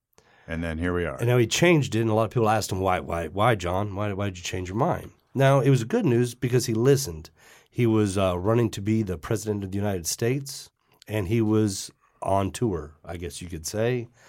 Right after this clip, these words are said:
Speaker 2: as he traveled around and promoted himself to become the president. There were questions and things that he was asked, and, uh, families and people brought to them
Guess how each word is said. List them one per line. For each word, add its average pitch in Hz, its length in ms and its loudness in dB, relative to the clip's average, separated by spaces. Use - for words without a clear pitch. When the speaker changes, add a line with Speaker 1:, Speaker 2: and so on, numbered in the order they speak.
Speaker 2:
as 98 180 -4
he 98 80 -2
traveled 107 400 0
around 98 520 2
and 90 140 -4
promoted 95 440 -2
himself 95 440 -6
to 90 80 -14
become 90 280 -8
the 80 60 -10
president. 92 540 -4
There 113 120 2
were 98 120 2
questions 117 680 -2
and 101 100 -4
things 104 200 -4
that 101 140 -2
he 92 80 -6
was 90 200 -6
asked, 107 480 -4
and, 90 380 -6
uh, 85 240 -6
families 110 680 -2
and 87 240 -6
people 104 320 -2
brought 92 380 -4
to - 80 -14
them 95 520 -4